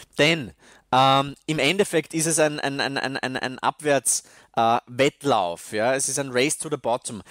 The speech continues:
Niemand will eine feste Währung haben. Ich glaub, bei eins zwanzig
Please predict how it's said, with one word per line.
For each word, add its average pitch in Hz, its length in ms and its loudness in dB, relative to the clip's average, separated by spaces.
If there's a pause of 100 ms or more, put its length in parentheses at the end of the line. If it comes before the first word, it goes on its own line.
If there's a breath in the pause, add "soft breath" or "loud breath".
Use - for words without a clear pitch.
(160 loud breath)
Niemand 175 680 -4
will 165 200 0
eine 135 200 0
feste 123 440 -4
Währung 135 400 0
haben. 98 320 -2
Ich - 120 -8
glaub, 120 220 -2
bei 135 100 0
eins 123 300 -4
zwanzig 117 640 -4